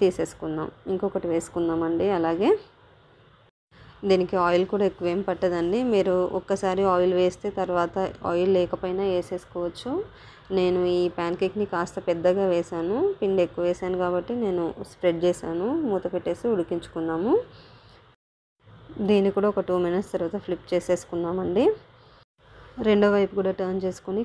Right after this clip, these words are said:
కాల్చుకుందామండి. ఈ ప్యాన్ కేక్‌ని ఒక్కొక్కటే కాదండి, ఒకేసారి రెండు,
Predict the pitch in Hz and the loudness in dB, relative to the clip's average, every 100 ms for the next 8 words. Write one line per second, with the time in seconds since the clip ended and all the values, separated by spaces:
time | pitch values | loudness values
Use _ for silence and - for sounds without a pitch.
0 | 220 180 190 - 180 170 170 180 254 311 | -2 -4 -4 -6 -6 -2 -2 2 2 0
1 | - - - _ - - - - - _ | -12 -20 -20 _ -20 -20 -20 -20 -20 _
2 | _ _ _ - - - - 214 202 190 | _ _ _ -20 -20 -20 -4 -4 0 0
3 | 180 202 208 208 214 214 190 - 190 196 | 2 2 0 0 0 0 0 -4 -6 -2
4 | 190 185 165 170 170 185 226 185 - 190 | 0 0 0 0 0 0 2 0 -2 -4
5 | 196 185 190 180 170 180 | -2 -2 0 0 0 0